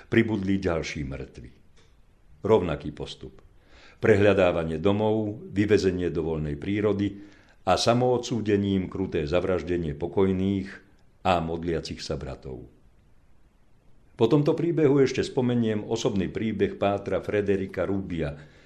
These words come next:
jedného zo sedemdesiatich dvoch španielskych mučeníkov za hospitalitu v občianskej vojne v Španielsku.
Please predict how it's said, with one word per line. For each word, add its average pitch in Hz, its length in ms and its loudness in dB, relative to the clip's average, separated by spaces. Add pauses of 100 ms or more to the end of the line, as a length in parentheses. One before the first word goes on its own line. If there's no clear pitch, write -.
(120)
jedného 104 560 2
zo 90 240 -2
sedemdesiatich 117 880 -2
dvoch 101 240 0
španielskych 90 640 -4
mučeníkov 90 720 -4
za 76 160 -6
hospitalitu 92 800 -6 (320)
v - 80 2
občianskej 113 560 0
vojne 85 320 -4
v - 80 -12
Španielsku. 65 720 -12